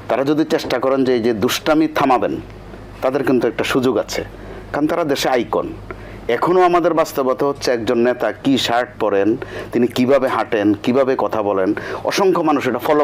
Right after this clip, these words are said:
করে কিন্তু। তারা কিন্তু এক ধরনের ইমাম, তাদেরকে, তাদের প্রচুর ফলোয়ার্স, তাদেরও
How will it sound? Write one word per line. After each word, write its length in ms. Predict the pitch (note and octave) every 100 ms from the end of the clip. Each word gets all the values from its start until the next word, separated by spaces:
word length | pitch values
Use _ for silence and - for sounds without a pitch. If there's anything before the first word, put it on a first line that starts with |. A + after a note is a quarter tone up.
| -
করে 120 | G2+ -
কিন্তু। 240 | - - - - - - -
তারা 120 | C3+
কিন্তু 140 | D#3+ D3+
এক 60 | A#2+
ধরনের 240 | C#3+ C#3+ B2 C3+
ইমাম, 220 | C3 F#2+ D#2 - - - - - - -
তাদেরকে, 300 | A#2+ A#2+ C#3+ -
তাদের 180 | B2 D3+ E3
প্রচুর 240 | F3 F#3+ E3
ফলোয়ার্স, 420 | C#3 G#2+ D#2 - - - - - - - -
তাদেরও 320 | B2+ D#3+ F3+